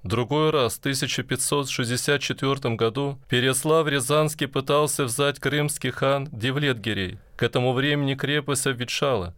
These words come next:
и только доблесть царского любимца, опричника Басманова, возглавившего оборону вместе со своим сыном Федором, помогла отстоять Рязань.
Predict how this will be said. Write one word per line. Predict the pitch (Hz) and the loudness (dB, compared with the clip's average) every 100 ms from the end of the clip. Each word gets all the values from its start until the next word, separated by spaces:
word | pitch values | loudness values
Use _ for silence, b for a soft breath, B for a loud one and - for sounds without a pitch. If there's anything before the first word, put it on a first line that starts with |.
| - | -4
и | |
только | 117 147 139 143 | -2 -2 0 -2
доблесть | 123 165 165 156 156 - | 2 2 2 0 0 2
царского | 151 156 - 147 135 | 2 2 0 -2 0
любимца, | 135 135 156 156 - 120 | -2 -2 -2 -2 0 0
опричника | 113 135 147 - 135 131 | 0 -2 -2 -2 -2 -2
Басманова, | 101 120 143 147 156 113 92 - | -2 -2 2 2 2 0 -4 -2
возглавившего | 104 117 127 151 151 147 - 143 135 | -2 0 2 2 2 0 0 0 2
оборону | 123 139 160 156 143 | 2 2 2 2 0
вместе | 127 147 147 147 | 0 0 0 -2
со | 120 120 | -2 0
своим | - 135 143 127 | 2 2 2 0
сыном | - 135 120 | 0 0 0
Федором, | 143 151 147 147 131 B B B | -2 0 0 0 -2 B B B
помогла | - 123 123 131 135 143 | 0 2 2 2 2 2
отстоять | 139 - 117 117 117 | 0 0 2 2 0
Рязань. | 113 104 104 92 | -2 0 0 0